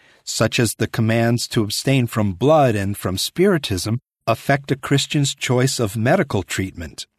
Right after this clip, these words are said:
Other areas are matters of personal preference.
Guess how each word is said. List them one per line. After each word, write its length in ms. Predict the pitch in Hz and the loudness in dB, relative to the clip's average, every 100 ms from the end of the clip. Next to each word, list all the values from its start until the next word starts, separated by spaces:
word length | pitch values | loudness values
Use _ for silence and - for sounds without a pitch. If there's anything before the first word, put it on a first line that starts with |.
| _ _ _ - - - | _ _ _ -20 -20 0
Other 320 | 170 233 214 - | 2 4 2 2
areas 560 | 127 123 120 143 180 139 | 2 4 4 4 2 2
are 160 | 123 | 2
matters 580 | 113 127 160 175 185 147 | 2 2 2 2 2 2
of 220 | 127 - | -2 -2
personal 520 | - 160 - 170 151 | -2 0 0 0 -2
preference. 840 | 139 - 170 - 151 95 - - | -2 -2 -2 0 -2 -2 -4 -10